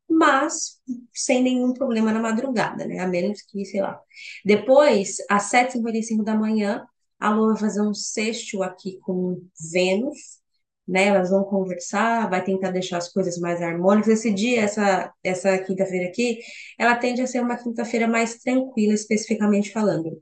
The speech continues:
E no dia quinze, a única coisa que acontece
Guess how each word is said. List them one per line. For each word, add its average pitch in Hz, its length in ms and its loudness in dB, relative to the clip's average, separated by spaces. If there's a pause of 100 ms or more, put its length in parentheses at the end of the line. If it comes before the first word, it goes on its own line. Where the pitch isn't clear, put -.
E 226 80 4
no 247 100 4
dia 233 220 4
quinze, 220 580 0
a - 140 -2 (160)
única 381 720 4
coisa 240 280 4
que 233 120 -4
acontece 214 760 -2